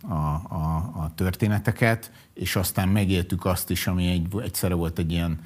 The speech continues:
szívszorító és nagyon, ö, mulatságos, vidám epizód, hogy ugye a ludovikás tiszteknek semmiféle összejárása, egyesületi élete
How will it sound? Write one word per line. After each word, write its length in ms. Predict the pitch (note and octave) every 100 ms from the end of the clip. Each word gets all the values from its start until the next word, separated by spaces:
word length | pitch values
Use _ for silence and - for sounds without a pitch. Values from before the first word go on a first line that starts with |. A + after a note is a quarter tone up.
| - - - _ _ _
szívszorító 960 | - - G2+ G2 - F2+ F2+ F#2 F2
és 240 | E2+ E2 -
nagyon, 520 | F2+ F2 E2+ D#2+ D#2+
ö, 160 | D#2+
mulatságos, 800 | D#2+ F#2 E2 D#2+ - D#2+ D2+ -
vidám 300 | F#2 E2+ D#2+
epizód, 560 | D#2+ D#2+ F#2+ G#2 G2+ G2
hogy 300 | F#2 D#2+ - - - _
ugye 300 | - E2+ E2+
a 240 | D#2+ E2+ E2
ludovikás 720 | F#2+ F#2 F2 E2+ F2 D#2 -
tiszteknek 500 | F2+ - F2+ - D#2+
semmiféle 800 | - F2+ E2 - E2 D#2+ D#2 D2+ - - - _ _ -
összejárása, 1120 | E2+ - F2 E2 D#2 D2+ D#2 D2+ - E2+ D2+
egyesületi 720 | E2+ D#2 D#2+ - D#2+ D#2 D#2
élete 560 | D#2+ D#2 D#2+ E2+ D#2+